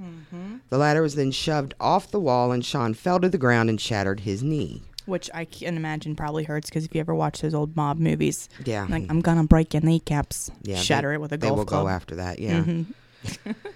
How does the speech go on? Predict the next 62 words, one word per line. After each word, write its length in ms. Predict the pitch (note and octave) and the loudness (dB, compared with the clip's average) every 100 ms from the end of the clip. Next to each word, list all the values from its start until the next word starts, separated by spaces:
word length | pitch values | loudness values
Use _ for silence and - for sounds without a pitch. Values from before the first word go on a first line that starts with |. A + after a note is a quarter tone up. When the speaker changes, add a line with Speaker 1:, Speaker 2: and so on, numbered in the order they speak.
| _ _ - | _ _ 2
Speaker 2:
Later, 280 | B3 A#3+ | 6 6
Sean 300 | G#3+ G#3+ G3+ | 4 2 2
had 220 | F#3 F3+ F3 | 2 2 2
a 40 | |
run-in 440 | E3+ F3+ E3+ E3 | 2 2 2 2
with 120 | D#3+ D#3 | 0 0
a 40 | |
more 200 | D3+ D#3 - | 0 0 0
unexplained 640 | C4 - - C3+ B2+ A#2 | 0 0 -2 0 0 0
phenomenon 500 | - A#2 A2+ A2+ C#3+ | -2 -2 -2 -2 -4
that 120 | - | -4
left 200 | A2 G#2+ | -4 -4
him 120 | C#3 B2 | -2 -2
with 100 | B2+ | -2
a 60 | |
broken 340 | A2+ G#2 - E3 | 0 0 0 -2
ankle. 440 | B3 C4 A2+ - - _ - | -2 0 -2 -6 -16 _ -8
All 300 | D3+ F3 F#3 | -2 0 0
kinds 320 | G3+ F3+ D#3+ | 0 -2 -2
of 60 | - | -4
freak 300 | E3 E3 D#3 | -2 -2 0
accidents 560 | B2+ - - B2 A#2+ | -2 -2 -4 -4 -4
continued 540 | - C3 - D#3 D3 B2+ | -4 -4 0 0 0 -2
to 80 | |
plague 420 | - - D3+ A2+ B2 | 0 4 4 4 2
the 80 | A2 | 2
Ryan 320 | A#2 A2 A2 | 4 2 0
family. 520 | - A2+ G2 E2 - - _ _ - - _ _ - | 0 -2 -2 -6 -10 -14 _ _ -20 -20 _ _ -6
Sean 240 | - F#3+ G3 | 2 4 4
reported 400 | F#3 F3 E3 D3 | 2 2 2 4
that 120 | C#3+ | 2
he 140 | D#3+ | 2
and 80 | E3+ | 0
his 120 | D3+ | 0
wife 300 | D3 D3 C#3 | 2 0 2
woke 180 | F3+ F3 | 0 2
up 200 | E3+ - | 0 0
one 160 | D3+ C#3+ | 0 0
morning 280 | C3+ C3+ C3 | 0 0 -2
to 80 | |
find 320 | C#3 C3+ C3 A#2+ | -4 -2 0 0
that 120 | - | 2
all 240 | D#3+ F#3 | 4 4
the 80 | F#3+ | 2
pictures 340 | F#3 E3+ E3 | -2 -2 -2
and 140 | D3 C#3 | -2 0
portraits 520 | D3+ D3+ - B2 - | 0 0 0 -6 -4
that 180 | - - | -2 -2
were 80 | C3+ | 0
hanging 320 | C#3+ D3 D3 | 0 0 2
in 100 | B2+ | 2
their 100 | A#2+ | 0
bedroom 380 | A#2+ A#2+ A#2 A#2+ | 2 0 0 0
walls 320 | F3+ E3+ D3+ | 2 2 2
were 100 | D3+ | -2
taken 360 | - F#3 F#3+ F3 | -2 -2 0 0
down 240 | A#2+ A#2+ | 2 2
and 140 | B2 A2+ | 0 0
lying 260 | A2 A2+ | 0 0
on 140 | A2 G#2+ | -2 -4
the 40 | |
floor. 480 | - C3+ G2 - | -6 -4 -4 -4